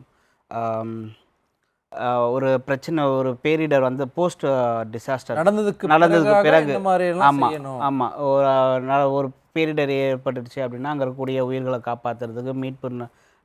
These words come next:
Speaker 1: நடவடிக்கைகளுக்கு,
Speaker 2: ம்.
Speaker 1: அங்க ஹெ-, ஃபுட்டு, ஹெல்த் அப்படின்ட்டு நாற்பது சதவீதம் அதுக்கும்,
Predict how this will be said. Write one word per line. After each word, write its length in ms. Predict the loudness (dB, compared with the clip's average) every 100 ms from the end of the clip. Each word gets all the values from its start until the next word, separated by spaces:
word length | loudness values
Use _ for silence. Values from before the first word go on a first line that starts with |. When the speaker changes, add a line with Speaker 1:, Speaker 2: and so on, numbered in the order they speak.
| -8
Speaker 1:
நடவடிக்கைகளுக்கு, 1000 | -4 -4 -4 -8 -8 -8 -8 -6 -6 -6
Speaker 2:
ம். 260 | -10 -14 -8
Speaker 1:
அங்க 240 | -6 -6 -8
ஹெ-, 40 |
ஃபுட்டு, 560 | -12 -8 -10 -6 -6 -4
ஹெல்த் 260 | -6 -8 -4
அப்படின்ட்டு 400 | -4 -4 -8 -8
நாற்பது 420 | -4 -6 -4 -6
சதவீதம் 540 | -4 -8 -6 -6 -8 -10
அதுக்கும், 320 | -12 -12